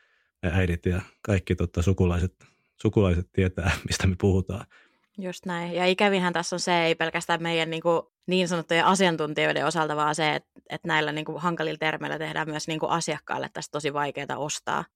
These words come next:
Speaker 2: Ja se on myös se yksi, mitä yritetään tässä, niinku, pudottaa nyt se savuverho pois näiden vaikeiden, mukamas vaikeiden aiheiden edestä, jotka oikeastaan on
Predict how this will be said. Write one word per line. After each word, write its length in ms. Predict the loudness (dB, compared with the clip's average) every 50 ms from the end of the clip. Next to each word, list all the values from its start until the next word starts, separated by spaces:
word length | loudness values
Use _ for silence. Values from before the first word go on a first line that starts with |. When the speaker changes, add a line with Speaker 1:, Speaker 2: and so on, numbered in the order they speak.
| _ _ _ _ _ _ _ _ _ _ _ _ -10
Speaker 2:
Ja 300 | -8 -4 -4 -2 -4 -4 -6
se 180 | -8 -4 -2 -2
on 100 | -2 -2
myös 220 | -2 -4 -4 -4
se 100 | -6 -6
yksi, 200 | -6 -6 -8 -10
mitä 200 | -12 -10 -10 -10
yritetään 380 | -10 -10 -10 -10 -12 -12 -10 -10
tässä, 280 | -10 -10 -10 -10 -10 -10
niinku, 300 | -10 -10 -10 -10 -10 -10 -8 -8 -8 -10 -12 -14 _ _ _ _ _ _ _ _ _ _ _
pudottaa 380 | 2 4 4 4 4 2 0 0
nyt 160 | 0 0 0
se 180 | 0 -2 -2 -2 -2
savuverho 600 | 0 0 2 4 4 4 4 4 2 0 -2 -2
pois 280 | -2 -2 -2 -2 -2 -4
näiden 280 | -6 -6 -6 -6 -6
vaikeiden, 420 | -6 -6 -6 -4 -6 -6 -8 -8 -12 -16 -16 -14 -14 -6 -2
mukamas 500 | 0 2 4 6 6 4 4 2 0 2
vaikeiden 460 | 4 4 4 4 2 2 0 0 -2
aiheiden 460 | -4 -4 -4 -6 -6 -6 -4 -4 -4
edestä, 380 | -4 -4 -4 -6 -6 -6 -4 -4
jotka 300 | -6 -6 _ -8 -6 -6
oikeastaan 480 | -6 -6 -8 -8 -6 -6 -6 -4 -6
on 60 | -6